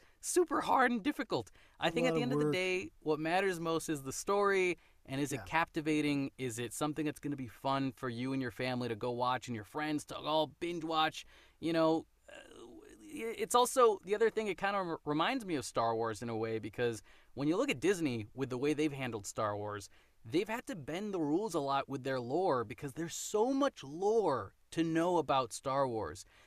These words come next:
Speaker 1: that when you come up with a new story, suddenly now you have, like, fifty million fanboys who are like, "Um, actually, Luke doesn't really say that line like that because, you know, in, back in comic book sixty-two of, uh,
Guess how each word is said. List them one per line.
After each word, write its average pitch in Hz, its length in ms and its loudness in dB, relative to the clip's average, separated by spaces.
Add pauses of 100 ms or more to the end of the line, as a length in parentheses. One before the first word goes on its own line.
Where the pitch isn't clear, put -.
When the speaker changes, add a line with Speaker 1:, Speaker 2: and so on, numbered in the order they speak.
(140)
Speaker 1:
that 143 240 2 (180)
when 147 240 2
you 170 100 2
come 214 240 -4
up 233 120 -2
with 190 120 0
a 165 40 2
new 175 140 -2
story, 160 520 0
suddenly 190 400 -4
now 160 160 0
you 160 140 0
have, 151 200 -8
like, 143 160 -6
fifty 190 400 -6
million 170 380 0
fanboys 139 640 -2
who 127 80 -8
are 131 80 0
like, 123 200 -2 (300)
"Um, 220 280 4
actually, 202 600 4
Luke 190 300 0
doesn't 196 300 -2
really 196 280 -4
say 214 240 0
that 175 220 0
line 135 260 6
like 127 200 2
that 135 220 4
because, 156 380 2 (240)
you 170 120 -2
know, 160 180 4
in, 156 80 0
back 196 260 2
in 160 400 -2
comic 208 340 0
book 190 200 -2
sixty-two 208 640 -2
of, 147 200 2
uh, 147 380 0